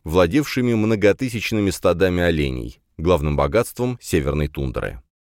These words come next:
В девятнадцатом веке даже зафиксированы случаи, когда чукчи платили оленями колым за русских невест. Жизнь русских старожилов Крайнего Севера не была легкой, зачастую балансируя на грани голода. Поэтому брак с богатыми чукотскими вождями многим казался удачной долей.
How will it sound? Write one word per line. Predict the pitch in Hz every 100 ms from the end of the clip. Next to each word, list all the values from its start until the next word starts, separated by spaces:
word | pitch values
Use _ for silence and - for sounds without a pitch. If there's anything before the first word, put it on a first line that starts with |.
| _ _ _
В | 80 82
девятнадцатом | 110 127 139 123 - 110
веке | 135 143
даже | 104 117 98
зафиксированы | 90 107 117 - 117 110 104
случаи, | 95 139 151 - 95
когда | 80 104 107
чукчи | 110 - 170 -
платили | 90 95 95 - 135
оленями | 117 113 131 123 123
колым | - 98 95 135 117
за | 87 85
русских | 95 - 92 -
невест. | 85 69 62 - - - _ _ _ -
Жизнь | 82 85 127 190
русских | 90 110 - 95
старожилов | - 90 87 85 107 87
Крайнего | 98 95 80 78
Севера | - 127 113
не | 107 120
была | 139 131 92
легкой, | 90 - - 98 - -
зачастую | 90 - 101 - 113
балансируя | 92 92 92 - 135 110
на | 92
грани | 85 98 95 92
голода. | 78 69 64 50 - _ _ -
Поэтому | 87 98 98 98
брак | 90 101 107
с | 80
богатыми | 78 95 113 101 92
чукотскими | 80 87 107 - 90
вождями | 82 82 73 92 135 107
многим | 92 147 156 135
казался | 127 110 131 120
удачной | 98 87 90 92 82
долей. | 73 64 52 50